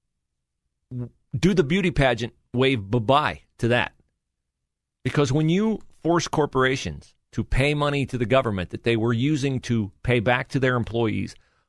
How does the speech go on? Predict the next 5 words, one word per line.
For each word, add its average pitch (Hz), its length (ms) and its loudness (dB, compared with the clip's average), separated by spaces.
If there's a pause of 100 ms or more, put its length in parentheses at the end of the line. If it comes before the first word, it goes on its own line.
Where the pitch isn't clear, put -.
(160)
or 127 440 2 (140)
to 127 160 2
invest 117 560 0 (420)
in 107 260 2
new 143 480 2